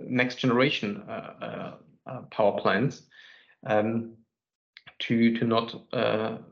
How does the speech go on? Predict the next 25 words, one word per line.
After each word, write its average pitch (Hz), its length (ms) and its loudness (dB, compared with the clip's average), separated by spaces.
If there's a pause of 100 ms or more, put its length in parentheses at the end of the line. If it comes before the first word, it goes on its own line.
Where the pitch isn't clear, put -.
(100)
let's 113 240 -6
say, 113 160 4
make 110 300 0
the 110 80 -8
same 123 480 4
historic 117 760 0
C 113 200 -4
O 110 40 -4
two - 180 -2
emissions 113 360 -2
as 107 300 -6
we 131 80 4
have 113 180 -2
done 104 180 0
here 110 120 2
in 107 60 2
the 107 60 0
Western 98 360 -2
world. 90 340 0 (600)
So 107 300 4
that 104 140 4
is 135 160 2
something 127 540 -2
where 110 120 0
we 110 360 -4